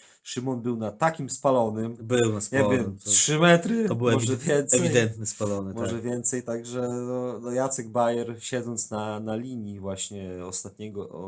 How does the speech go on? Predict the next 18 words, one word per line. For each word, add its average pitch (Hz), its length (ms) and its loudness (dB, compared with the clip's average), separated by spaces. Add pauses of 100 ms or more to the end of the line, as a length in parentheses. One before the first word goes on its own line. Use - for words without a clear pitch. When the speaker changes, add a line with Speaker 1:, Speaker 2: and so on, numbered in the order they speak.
(100)
Speaker 1:
obrońcy, 98 600 -8 (340)
widząc 101 540 -10
to, 107 100 -12
to 113 180 -8
złapał 131 420 0
się 113 160 -4
za 104 140 -4
głowę 104 560 -2
i 101 100 -12
też 101 220 -8
tam 98 160 -8
skomentował 98 640 -8
w 95 100 -18
niewybrednych 98 680 -12
słowach. 95 440 -4 (560)
Speaker 2:
<laughs> - 460 -20
Pozdrawiamy, 117 560 2
trenerze, 98 480 -4